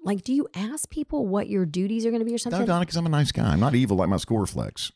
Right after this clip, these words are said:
Speaker 1: But it's like, now you've gone from doing some moves to now you're wrangling, you're bringing the goats and wrangling them.
Speaker 2: She gives me her address.
Speaker 1: Mm-hmm.
Speaker 2: "Park up top in the gravel
Speaker 1: Mm-hmm.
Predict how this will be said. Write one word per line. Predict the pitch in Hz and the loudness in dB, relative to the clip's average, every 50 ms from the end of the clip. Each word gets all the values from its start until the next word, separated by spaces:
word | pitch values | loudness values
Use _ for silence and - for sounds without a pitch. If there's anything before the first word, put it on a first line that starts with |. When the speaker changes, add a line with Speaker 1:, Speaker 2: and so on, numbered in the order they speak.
| _ - - | _ -12 -4
Speaker 1:
But | 220 302 | -2 -2
it's | 294 285 - - - | -2 -2 -4 -4 -4
like, | 269 269 233 - | -4 -4 -4 -2
now | 233 226 226 247 294 320 320 | -2 0 0 0 -2 -2 -4
you've | 311 247 214 226 233 214 180 | -4 -4 -4 -4 -4 -4 -4
gone | - 196 196 196 202 196 | -2 -2 -2 -2 -2 -4
from | 185 - - 170 170 170 175 170 165 - _ _ _ _ _ _ _ _ _ _ _ _ _ _ _ _ - - 175 | -4 -4 -2 -2 0 0 0 -2 -4 -6 _ _ _ _ _ _ _ _ _ _ _ _ _ _ _ _ -8 -6 -2
doing | 170 208 220 226 214 180 | 0 2 2 2 0 0
some | - 165 160 175 | 0 0 0 2
moves | 208 262 269 214 180 160 156 175 - - - - _ - | 2 2 2 2 2 2 0 -2 -6 -12 -12 -12 _ -6
to | - - 190 | -2 0 2
now | 190 196 196 196 | 2 2 2 2
you're | 196 180 175 175 170 | 2 2 2 2 2
wrangling, | 165 156 156 165 175 190 214 196 190 185 175 - 165 | 0 0 0 2 2 2 2 2 2 0 0 0 -2
you're | 196 220 | -2 -2
bringing | 196 165 165 185 202 196 190 185 | -2 0 0 0 2 2 0 -2
the | 175 | -2
goats | 156 214 262 269 - - - 170 | -2 -2 -2 -2 -4 -4 -4 -2
and | 165 156 | -2 0
wrangling | 165 233 294 285 - 110 120 127 | 0 -2 -2 -4 -6 -6 -8 -8
them. | 117 - - - - | -12 -14 -16 -10 -4
Speaker 2:
She | - 117 101 | 0 4 4
gives | 123 107 101 | 4 6 6
me | 113 | 6
her | 104 104 | 6 4
address. | 92 82 69 60 60 - - - - - | 4 2 2 0 0 -2 -6 -8 -10 -6
Speaker 1:
Mm-hmm. | - 160 147 143 139 139 190 - _ _ _ _ _ _ _ _ _ _ _ _ _ _ _ - | -2 -2 -2 -2 -2 -4 -8 -8 _ _ _ _ _ _ _ _ _ _ _ _ _ _ _ 0
Speaker 2:
"Park | - - 143 170 - - - | 4 4 4 4 2 2 2
up | - - - - | 0 0 0 -2
top | - - 113 90 - - - - - | -2 0 2 2 2 0 -2 -4 0
in | 95 90 | 2 2
the | 85 73 | 2 4
gravel | 78 95 90 85 - - 50 50 - _ _ _ _ _ - - | 4 4 4 4 0 -2 -6 -10 -12 _ _ _ _ _ -6 -2
Speaker 1:
Mm-hmm. | 156 151 147 139 131 147 | 0 0 0 0 0 -2